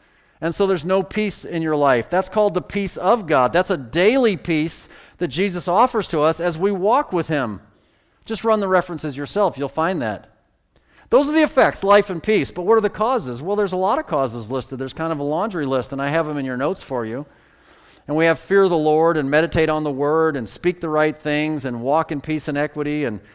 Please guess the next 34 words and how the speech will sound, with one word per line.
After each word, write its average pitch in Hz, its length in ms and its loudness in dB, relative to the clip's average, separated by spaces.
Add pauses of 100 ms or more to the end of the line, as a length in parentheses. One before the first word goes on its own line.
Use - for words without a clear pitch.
(320)
evangelize. 135 760 -2
Let's 190 220 -4
just, - 360 -8 (520)
let's 220 140 0
just 233 180 -4
look 214 160 0
at 165 120 -2
that, 123 200 0
because 143 280 -4
he 165 80 -4
says, 180 240 0
"It's 202 120 -2
my 170 140 2
covenant." 156 640 -6 (960)
Well, 185 140 0
what 247 160 6
is 233 140 2
a 202 60 0
covenant? 131 560 -2 (960)
Well, 196 160 2
a 147 40 -2
covenant 160 520 0
is 160 180 -2
an 165 80 -4
agreement. 170 540 -6 (720)
It's 143 140 -6
a 160 40 -4
treaty. 185 580 -4 (680)
It's 175 160 -4
a 196 80 0
deal. 139 500 -4 (260)
It's - 140 -6
a 202 60 0
negotiation, 165 880 -2